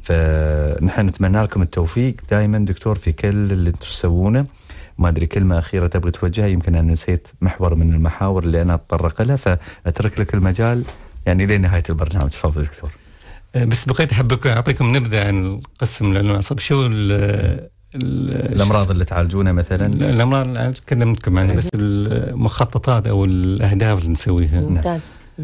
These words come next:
Speaker 2: آه، يعني نحن بنكمل ونمارس، آه، أو نكمل بناء الأقس-، القسم والعيادات التخصصية الثانية. آه،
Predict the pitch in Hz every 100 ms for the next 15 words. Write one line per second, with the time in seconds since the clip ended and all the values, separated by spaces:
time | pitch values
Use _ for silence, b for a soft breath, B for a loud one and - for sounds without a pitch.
0 | 135 - 104 104 104 - - _ - -
1 | - 107 110 117 123 113 113 110 - 151
2 | 147 143 143 123 104 117 131 127 123 -
3 | - 120 107 110 117 131 - - _ -
4 | 107 98 - 120 107 101 95 101 117 120
5 | 98 104 113 123 95 120 - - 143 143
6 | - 117 - 117 113 101 95 - 104 101
7 | 101 90 - 104 - 113 87 - 110 104
8 | 110 117 B B B B B B B -
9 | 110 101 101 104 104